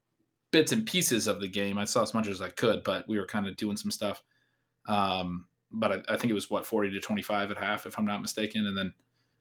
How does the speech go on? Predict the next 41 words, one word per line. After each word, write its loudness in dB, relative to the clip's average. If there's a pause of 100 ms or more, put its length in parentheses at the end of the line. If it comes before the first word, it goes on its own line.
(1040)
it 8
looks 2
like 4
they're 6
gonna 4 (140)
fall 10
there, 10 (100)
and 6
they 6
come 6
all 6
the 2
way 2
back 2
and -2
win 0
it. -4
So 2
that 10
was 2
really 4
exciting. 0
I 4
did 4
get 4
to 2
catch 2
the 2
end, 0
which -4
was -2 (140)
super 8
exciting 6
to 4
see 2
them 2
come 4
back 2
and -2
win. 10
And -8